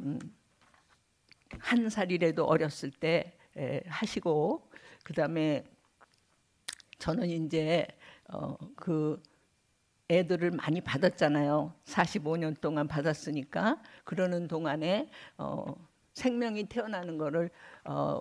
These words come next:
보고 즐겁게 잘 살았습니다. 그런데 정말 생명은 우리 영혼의 삶, 영혼의 생명을, 어, 태어나는 것을 보면은 얼마나 즐겁겠어요.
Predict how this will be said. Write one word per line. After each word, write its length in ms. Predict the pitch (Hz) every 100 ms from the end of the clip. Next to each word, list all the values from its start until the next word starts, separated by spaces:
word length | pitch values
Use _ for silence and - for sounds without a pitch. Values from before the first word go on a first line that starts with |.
| -
보고 340 | - 160 185 170
즐겁게 640 | - 190 165 156 - 165
잘 260 | - - 156
살았습니다. 880 | - 233 254 - 175 156 165 175 311 -
그런데 600 | 165 160 160 180 190 - _ _ _ -
정말 580 | - 180 190 214 220 220 - -
생명은 680 | - 240 196 190 175 190 302 _ _ _ _
우리 440 | 156 160 147 151 -
영혼의 440 | 170 196 214 220 180
삶, 340 | - 180 151 - _
영혼의 420 | 175 170 196 214 202
생명을, 720 | 247 202 196 180 180 220 165 - - -
어, 400 | - 131 123 - - - - _ _ _ _ _ _ -
태어나는 500 | 262 254 208 180 175
것을 260 | 165 175 170
보면은 540 | 175 175 170 175 202 -
얼마나 400 | 208 220 202 185
즐겁겠어요. 880 | - 170 165 - 165 - - -